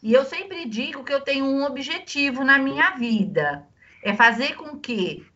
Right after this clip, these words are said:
o varejo consiga entender a importância do visual merchandising e o que ele pode trazer de benefícios pra área de varejo,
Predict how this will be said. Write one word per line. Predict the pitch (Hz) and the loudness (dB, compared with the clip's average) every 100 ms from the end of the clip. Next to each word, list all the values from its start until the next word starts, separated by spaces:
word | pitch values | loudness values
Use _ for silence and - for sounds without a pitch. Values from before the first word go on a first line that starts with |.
| _ _ | _ _
o | - 190 | -6 4
varejo | 233 226 233 240 254 277 320 403 | 6 6 6 2 2 0 -8 -10
consiga | - 285 277 - 262 214 | -8 -8 -8 -8 -8 -2
entender | 226 220 220 202 190 196 214 262 | 0 0 0 0 2 2 4 4
a | 262 | 4
importância | 240 226 226 220 247 320 359 | 0 0 0 4 2 2 -6
do | 294 | -8
visual | 254 247 233 226 208 | -4 -2 2 2 2
merchandising | 202 190 185 180 165 160 165 190 196 320 440 _ _ - - 202 | 0 2 0 4 6 8 6 4 2 -2 -8 _ _ -20 -6 0
e | 285 | 0
o | 311 | 0
que | - 302 | -6 -4
ele | 392 403 392 | -2 0 0
pode | - 269 311 277 | 6 8 8 4
trazer | - 240 226 226 | 2 4 4 2
de | 220 | 0
benefícios | 202 208 196 190 190 220 285 302 262 - | 0 0 2 0 -2 -4 -4 -6 -12 -2
pra | 254 254 | 6 8
área | 254 240 233 226 | 10 8 6 2
de | 226 | 0
varejo, | 220 214 190 156 139 147 135 | 2 2 0 -4 -8 -10 -16